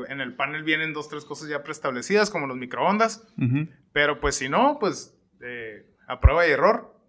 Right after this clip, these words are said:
Speaker 1: Eh, anoche cociné unas chuletas en la primera sección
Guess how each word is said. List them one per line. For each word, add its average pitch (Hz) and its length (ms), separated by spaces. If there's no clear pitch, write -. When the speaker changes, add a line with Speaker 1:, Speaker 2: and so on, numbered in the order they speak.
Speaker 1:
Eh, 120 340
anoche 120 440
cociné 120 440
unas 135 440
chuletas 147 920
en 120 120
la 123 100
primera 123 640
sección 175 680